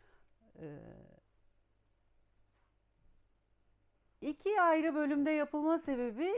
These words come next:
iki ayrı oda olarak kiraya verilebilir. Airbnb, booking dot com gibi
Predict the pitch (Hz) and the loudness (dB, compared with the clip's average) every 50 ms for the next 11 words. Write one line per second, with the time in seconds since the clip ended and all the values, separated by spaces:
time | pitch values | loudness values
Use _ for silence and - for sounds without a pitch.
0 | - 277 254 - 330 330 311 294 294 294 294 294 285 254 302 302 311 285 269 262 | -2 -4 -6 -2 2 4 4 4 4 4 2 0 0 0 0 0 0 0 0 0
1 | 262 277 277 277 - 262 254 247 247 247 254 254 220 233 233 208 220 220 214 190 | 0 0 -2 -4 -4 -2 0 0 2 2 0 0 -2 -2 -4 -4 -2 -2 -2 -2
2 | 202 180 170 160 151 156 196 214 214 208 214 220 220 214 170 214 220 214 208 202 | -4 -6 -6 -6 -6 -6 -6 -6 -4 -2 -2 -2 -2 -4 -4 -4 -2 -2 0 -2
3 | 202 202 185 208 208 214 214 208 160 - 208 202 - 214 202 190 175 196 196 190 | -2 -4 -6 -8 -6 -6 -6 -6 -6 -6 -8 -10 -10 -10 -12 -8 -6 -6 -6 -6
4 | - _ - 196 - _ - 196 196 185 185 180 147 156 135 143 139 160 202 262 | -8 _ -16 -16 -16 _ -6 -4 -4 -4 -4 -6 -8 -8 -8 -6 -6 -6 -6 -8
5 | 277 | -10